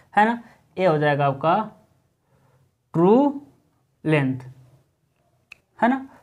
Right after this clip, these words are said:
ट्रू लेंथ दोनों बराबर ही मिलेगा। नहीं बनाने का मन है बहत्तर उंगली काट दीजिए यहाँ, ट्रू लेंथ उस पर ही मिल जाएगा, ठीक है।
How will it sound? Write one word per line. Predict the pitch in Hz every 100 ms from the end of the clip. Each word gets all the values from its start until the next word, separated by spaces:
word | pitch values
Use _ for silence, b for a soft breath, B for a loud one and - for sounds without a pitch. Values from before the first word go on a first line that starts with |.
| b -
ट्रू | 240
लेंथ | 262 277
दोनों | 233 240 269
बराबर | 254 262 254 240
ही |
मिलेगा। | 208 170 151
नहीं | 156 190 262
बनाने | 262 254 254
का | 240
मन | 254 254
है | 262
बहत्तर | 196 208 214 240
उंगली | 240 233
काट | 226 220 175
दीजिए | 147 139 139
यहाँ, | 139 139
ट्रू | - 202
लेंथ | 202
उस | 190 190
पर | -
ही | 196 190
मिल | 156 139
जाएगा, | 135 143
ठीक | 143 240
है। | 220